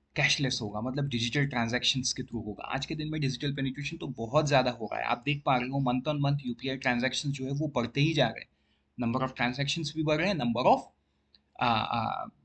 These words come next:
total amount transacted वो भी बढ़ रहा है। तो ये जो report किसने दिया? Bain and Company ने दिया, Future of India's Retail Payment। इनका एक report है, बहुत ज़्यादा important नहीं है, मतलब, आ, but आप कोट कर सकते हो,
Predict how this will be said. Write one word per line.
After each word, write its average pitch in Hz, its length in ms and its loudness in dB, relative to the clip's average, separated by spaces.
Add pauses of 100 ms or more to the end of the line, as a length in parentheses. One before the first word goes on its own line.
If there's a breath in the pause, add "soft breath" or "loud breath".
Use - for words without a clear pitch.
(300)
total 147 220 2
amount 147 420 4
transacted 131 600 2 (160)
वो 127 120 2
भी 175 120 0
बढ़ 120 140 0
रहा 101 120 -8
है। - 120 -18 (340)
तो 143 60 -6
ये 147 120 2
जो 190 120 4
report 165 320 -2
किसने 156 260 -2
दिया? 156 280 0
Bain 123 340 4
and 131 160 -2
Company 127 340 0
ने 139 160 2
दिया, 190 120 -2
Future 127 380 -2
of 123 140 -6
India's 127 320 0
Retail 110 320 -6
Payment। 104 360 -18
इनका 139 200 2
एक 151 140 -2
report 160 340 -2
है, 202 120 -4 (480 loud breath)
बहुत 185 160 4
ज़्यादा 208 180 4
important 202 380 2
नहीं 196 180 4
है, 143 200 0 (540)
मतलब, 117 300 -6 (360)
आ, - 160 -4 (200)
but 202 180 0 (640)
आप 185 160 -2
कोट 185 220 4
कर 127 140 0
सकते - 320 -6
हो, - 120 -12